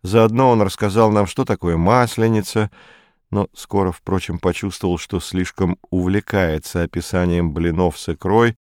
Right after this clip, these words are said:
с балыком, с сёмгой и другими вкусными вещами, оборвал себя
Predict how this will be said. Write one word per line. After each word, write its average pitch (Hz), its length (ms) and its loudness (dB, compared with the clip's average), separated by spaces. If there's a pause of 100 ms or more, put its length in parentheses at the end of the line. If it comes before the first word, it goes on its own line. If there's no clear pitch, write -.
(120)
с 78 40 -8
балыком, 87 540 0
с - 60 -6
сёмгой 107 520 2
и 107 180 -6
другими 85 560 -2
вкусными 82 520 -6
вещами, 80 600 -2 (300)
оборвал 92 540 2
себя 120 440 2